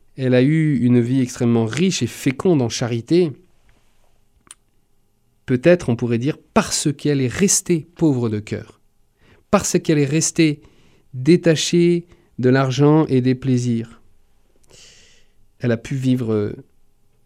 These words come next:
cette charité concrète. Alors, c'est le moment pour nous de nous laisser questionner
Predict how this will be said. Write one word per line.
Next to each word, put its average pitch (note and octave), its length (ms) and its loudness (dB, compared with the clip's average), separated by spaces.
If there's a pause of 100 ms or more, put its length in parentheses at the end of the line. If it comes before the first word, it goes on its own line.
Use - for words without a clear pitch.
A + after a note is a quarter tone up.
(320)
cette A#2 200 -8
charité A#2+ 500 -4 (540)
concrète. - 600 -8 (1080)
Alors, C3+ 260 0
c'est C#3 600 0
le C#3+ 140 2
moment D3+ 340 4
pour C#3 200 0
nous C3 300 4
de D3 380 -2 (220)
nous B2+ 180 0
laisser D#3 400 2
questionner C#3+ 680 -2